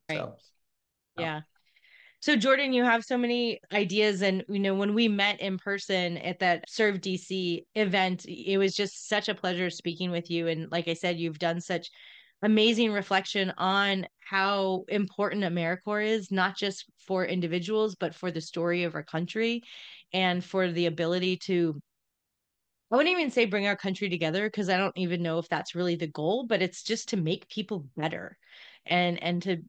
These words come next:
Speaker 1: to give them experiences to just be better people, and not in a ranking system, but, you know, when you're compassionate and you're curious, like, that's kind of my theme for this year,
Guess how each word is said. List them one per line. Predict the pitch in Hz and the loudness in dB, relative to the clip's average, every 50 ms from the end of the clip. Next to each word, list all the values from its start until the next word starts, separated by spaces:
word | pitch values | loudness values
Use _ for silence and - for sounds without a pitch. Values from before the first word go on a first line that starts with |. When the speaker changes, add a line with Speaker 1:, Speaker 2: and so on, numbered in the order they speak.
| - 196 - _ _ _ _ | -16 -20 -20 _ _ _ _
Speaker 1:
to | - 175 | -16 -16
give | 151 147 180 214 220 214 | -6 0 2 2 4 4
them | 226 226 214 | 2 2 2
experiences | 202 - - - - 190 196 196 196 190 180 - 185 175 - | 0 -2 -2 0 2 2 4 4 2 0 -2 -4 -8 -8 -6
to | - - 175 | -6 -6 -4
just | 156 - 190 185 - - - | -2 -2 -2 -2 -2 -6 -4
be | 196 190 180 156 - _ _ | -4 -4 -4 -4 -8 _ _
better | 185 180 196 233 240 240 | 0 2 2 4 2 0
people, | 240 - - - 185 180 180 - 240 262 285 302 302 - - - - - - - - | 0 -2 -6 -6 -6 -6 -2 -2 0 0 0 -2 -4 -8 -14 -20 -20 -20 -20 -16 -6
and | - 214 214 214 | -2 0 2 4
not | 226 240 262 247 | 4 4 4 2
in | 240 214 | 2 2
a | 185 160 | 2 0
ranking | 151 170 185 202 185 - 226 220 214 | 0 0 0 -2 -2 -2 -2 -2 -2
system, | - - 214 214 - - 220 220 208 202 | -2 -2 -2 -2 -2 -2 0 0 0 2
but, | 175 175 165 - - _ _ _ _ _ _ - | 2 0 0 0 -4 _ _ _ _ _ _ 2
you | 233 226 | 4 6
know, | 214 208 208 | 6 6 6
when | 214 233 233 | 6 8 8
you're | 233 220 | 8 6
compassionate | 214 - 226 214 185 - - 240 240 254 262 - - 311 294 311 320 330 311 - - | 4 2 -2 -2 -2 -4 -2 0 0 0 0 0 -2 -2 -2 0 -2 -2 -2 -2 -2
and | 196 196 190 | 0 0 2
you're | 180 170 165 | 0 -2 -2
curious, | - - - - 190 185 196 220 226 247 262 269 254 - | -6 -8 -4 -2 0 2 2 2 2 2 0 -2 -2 -2
like, | - 185 165 156 | -2 -2 0 0
that's | 165 156 - - | -2 -2 -2 -4
kind | - - 262 254 247 | -4 -2 0 2 2
of | 226 | 2
my | 208 185 165 156 - - | 2 0 0 -2 -2 -2
theme | - 165 160 175 196 202 | -2 0 0 0 -2 -2
for | - 226 226 | -4 -4 0
this | 220 240 240 - - | 0 0 -2 -2 -4
year, | 254 262 262 269 285 | -2 0 0 0 0